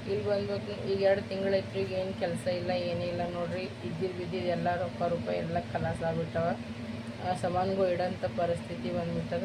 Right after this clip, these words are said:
So ಆ ರೇಂಜಿಗೆ ಈಗ ಎಲ್ಲ ಸಿಚುವೇಶನ್ ಖರಾಬ್ ಆಗ್ಯದ. But ಅವ್ರಿಗೆ ನಾನು, ನನಗೆ ಅವರಷ್ಟೇ ನಿಂದಿರ್ಬೇಕಾಗ್ತದೆ. ಮತ್ತ್ ಯಾರು ಯಾರಿಗೆ ನಿಂದ್ರಪ್ಲೆ, ಹೌದಿಲ್ರಿ? ತಂದೆ ತಾಯಿನೂ ಎಷ್ಟು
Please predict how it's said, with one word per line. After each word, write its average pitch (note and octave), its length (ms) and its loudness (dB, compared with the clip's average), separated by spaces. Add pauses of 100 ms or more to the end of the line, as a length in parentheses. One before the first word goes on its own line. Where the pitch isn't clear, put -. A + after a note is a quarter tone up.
(120)
So F#3+ 60 4
ಆ F3 300 2
ರೇಂಜಿಗೆ F3 520 -2
ಈಗ F3+ 120 -4
ಎಲ್ಲ E3+ 420 4
ಸಿಚುವೇಶನ್ F3 640 -4
ಖರಾಬ್ E3+ 240 2
ಆಗ್ಯದ. F#3 320 2
But F#3 240 4 (1900)
ಅವ್ರಿಗೆ G3 400 4
ನಾನು, F#3+ 360 2
ನನಗೆ F#3 240 0
ಅವರಷ್ಟೇ F3+ 540 4
ನಿಂದಿರ್ಬೇಕಾಗ್ತದೆ. F3 680 2
ಮತ್ತ್ F3+ 240 0
ಯಾರು F3 220 6
ಯಾರಿಗೆ F3+ 260 2
ನಿಂದ್ರಪ್ಲೆ, E3+ 520 0
ಹೌದಿಲ್ರಿ? F3 360 -2 (580)
ತಂದೆ G3 220 2
ತಾಯಿನೂ G#3 440 0
ಎಷ್ಟು G3 320 0